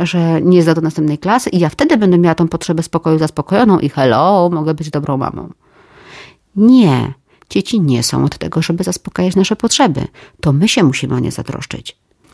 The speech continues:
Czasem, mm, czasem nie zawsze jest to od razu możliwe, bo jak moja potrzeba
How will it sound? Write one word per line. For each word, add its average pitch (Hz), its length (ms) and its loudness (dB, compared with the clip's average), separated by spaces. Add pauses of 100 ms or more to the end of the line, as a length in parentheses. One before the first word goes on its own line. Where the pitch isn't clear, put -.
(200)
Czasem, 123 500 0 (640)
mm, 117 640 2 (120)
czasem 156 320 2
nie 170 100 6
zawsze 170 280 0
jest 165 140 -2
to 165 100 0
od 156 120 0
razu 156 220 0
możliwe, 180 540 0
bo 147 120 -2
jak 143 260 0
moja 180 260 2
potrzeba 165 640 0